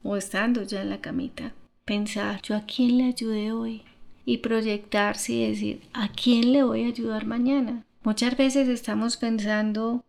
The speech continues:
en que necesito mucho dinero para ayudarle a alguien. En estos momentos, una palabra de apoyo, una llamada, una palabra bonita, ya es suficiente ayuda para un corazón que está triste.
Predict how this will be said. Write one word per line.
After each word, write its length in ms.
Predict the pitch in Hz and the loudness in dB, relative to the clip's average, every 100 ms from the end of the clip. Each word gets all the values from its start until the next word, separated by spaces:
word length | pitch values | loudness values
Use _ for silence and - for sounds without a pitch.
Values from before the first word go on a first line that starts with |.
| _ | _
en 180 | 226 220 | -2 0
que 140 | 220 | 0
necesito 1040 | 220 220 208 214 214 214 220 - 247 269 - | 2 2 0 -2 -2 -2 -2 0 2 2 0
mucho 480 | 214 233 240 240 254 | 2 6 4 4 4
dinero 600 | 254 233 214 214 208 214 | 4 4 2 2 0 -4
para 180 | 233 226 | -4 -4
ayudarle 500 | 226 214 202 208 214 | -2 -2 -2 -4 -4
a 140 | 220 | -4
alguien. 400 | 220 214 202 214 - _ _ | -4 -6 -8 -10 -14 _ _
En 120 | 214 | 0
estos 320 | 214 214 233 | 2 0 -2
momentos, 880 | 233 226 220 214 202 214 226 226 - - - | -2 0 0 0 -2 -4 -4 -6 -10 -12 -6
una 280 | 240 240 233 | 2 4 4
palabra 400 | 233 208 208 214 | 0 -2 -2 -2
de 100 | 214 | -2
apoyo, 680 | 208 208 214 214 220 220 226 - | -4 -4 -4 -4 -6 -8 -8 -10
una 320 | - 226 226 214 | -2 2 2 0
llamada, 880 | 208 196 196 202 202 202 202 - - - | -2 -2 -2 -2 -2 -4 -6 -12 -16 -4
una 380 | 208 220 214 | 0 0 0
palabra 560 | - 208 208 208 220 220 | -4 -2 0 2 2 0
bonita, 720 | 214 208 214 226 214 - 240 - _ - | 0 2 2 0 -2 -8 -10 -12 _ -8
ya 320 | 214 208 202 | -2 0 0
es 180 | 208 208 | 0 -2
suficiente 880 | - 214 208 - 208 202 - 208 - | -6 -6 -4 -4 -2 -4 -4 -6 -4
ayuda 500 | 208 208 214 220 214 | -4 -2 -2 -2 -4
para 220 | 208 208 | -2 -2
un 120 | 208 196 | -2 -2
corazón 580 | 214 208 208 214 196 | -4 -2 -2 -2 -4
que 120 | 202 214 | -6 -8
está 300 | - 214 214 | -6 -8 -6
triste. 540 | 226 214 185 - - | -6 -4 -6 -10 -14